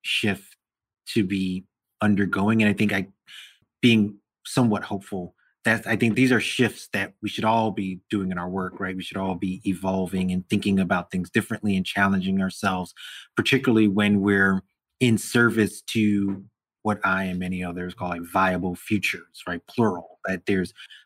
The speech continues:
other ways in which all of this can, can and should operate. And that thinking about it that way kind of makes me reflect on the initial answer of efficacy, because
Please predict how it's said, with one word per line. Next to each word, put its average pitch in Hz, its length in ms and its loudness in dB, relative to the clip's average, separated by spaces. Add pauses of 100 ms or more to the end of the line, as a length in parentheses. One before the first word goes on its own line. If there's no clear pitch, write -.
(120)
other 117 340 4
ways 107 440 4
in 98 160 2
which 98 400 -2 (260)
all 117 300 4
of 95 140 -2
this 101 160 -4
can, 98 280 -6 (160)
can 113 520 0 (100)
and 95 120 -2
should 101 520 -2
operate. 98 640 0 (560)
And 113 400 4 (500)
that 117 280 2 (360)
thinking 165 380 6
about 101 280 4
it 98 120 -4
that 101 180 -2
way 98 340 -4
kind 107 280 -2
of 95 60 -4 (340)
makes 127 340 0
me 120 140 4
reflect 107 640 0
on 101 500 2 (340)
the 123 160 2
initial 110 640 2
answer 107 680 -2 (100)
of 104 220 -4
efficacy, - 680 -6 (240)
because 117 800 2